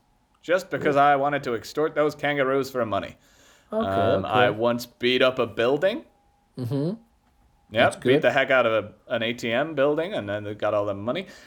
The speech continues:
Speaker 1: Um, I burnt down the sea.
Speaker 2: Uh-huh.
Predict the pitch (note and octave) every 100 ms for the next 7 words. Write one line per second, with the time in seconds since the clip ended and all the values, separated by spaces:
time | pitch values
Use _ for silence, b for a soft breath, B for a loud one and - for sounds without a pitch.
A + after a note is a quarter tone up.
0 | B B2 A#2 A2+ A2+ B2 C3+ E3+ C3 A#2
1 | D3 E3 E3 - B2 C3+ D3 E3 D#3+ C#3
2 | A#2 G2 - B2 C#3 B3+ E4 _ _ _
3 | _ _ A2 G#2 B2+ D3